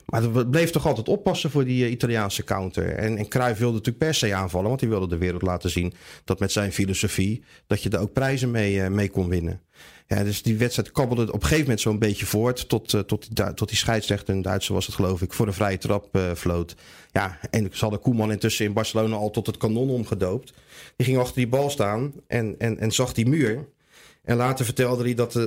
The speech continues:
dat hem eigenlijk maar één gaatje was waar hij doorheen kon. En dan moest je maar net mazzel hebben dat dat dan precies zo, eh, zo gebeurde. Hij zegt,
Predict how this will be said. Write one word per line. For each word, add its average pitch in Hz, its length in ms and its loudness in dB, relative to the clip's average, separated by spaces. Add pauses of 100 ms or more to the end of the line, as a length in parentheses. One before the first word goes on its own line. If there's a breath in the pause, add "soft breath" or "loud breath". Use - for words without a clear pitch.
dat 117 160 0
hem 123 140 2
eigenlijk 117 180 0
maar 120 80 0
één 135 120 2
gaatje 123 340 -2
was 113 140 0
waar 113 120 0
hij 113 100 -2
doorheen 127 300 0
kon. 110 260 0
En 107 60 0
dan 117 80 0
moest 120 140 2
je 120 60 -2
maar 113 120 2
net 123 120 0
mazzel 117 320 0
hebben 104 220 0
dat 113 140 0
dat 113 120 0
dan 113 140 2
precies - 300 0
zo, 113 280 2
eh, 107 160 2
zo 110 160 2
gebeurde. 147 340 0
Hij 117 100 2
zegt, - 260 -4